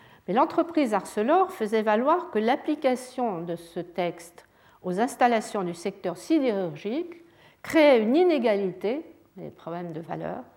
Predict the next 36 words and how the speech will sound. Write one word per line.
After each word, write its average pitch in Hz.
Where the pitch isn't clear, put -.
par 220
rapport 254
à 233
d'autres 320
secteurs, 190
comme 185
le 175
plastique 180
ou 190
l'aluminium, 165
non 285
assujettis 220
au 294
système 247
d'échange 196
de 165
quotas. 165
Donc, 247
problème, 220
conflit 220
de 185
valeurs. 175
Alors, -
ce -
qui -
est 269
intéressant, 240
mais 180
on 165
n'a 170
pas 220
la 185
fin 185
de 175
l'histoire 170
encore, 214